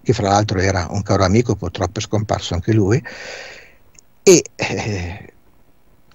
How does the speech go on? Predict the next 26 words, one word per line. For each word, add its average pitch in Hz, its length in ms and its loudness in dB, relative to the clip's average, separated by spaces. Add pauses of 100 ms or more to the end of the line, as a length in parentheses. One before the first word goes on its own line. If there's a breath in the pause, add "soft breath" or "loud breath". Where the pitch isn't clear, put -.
avvenne 151 600 2 (160)
sostanzialmente 135 1200 -2 (400 loud breath)
con 135 260 4
una 120 240 2
frase, 98 760 -2
eh, - 240 -14 (440 soft breath)
un 135 160 -2
po' 127 140 4
particolare 110 680 0
scritta 113 320 -2
dall'avvocato 98 600 -2
Fioravanti, 123 560 2
dove 110 180 2
dice 107 320 2 (240 loud breath)
che - 220 -4
nominava 113 600 4
il 104 100 0
perito, 120 840 4 (960 loud breath)
perché 101 240 -2
ha 101 60 2
usato 101 320 -2
questo 98 260 -4
termine, 104 320 2
anche 98 200 -4
se - 120 -4
il - 120 -6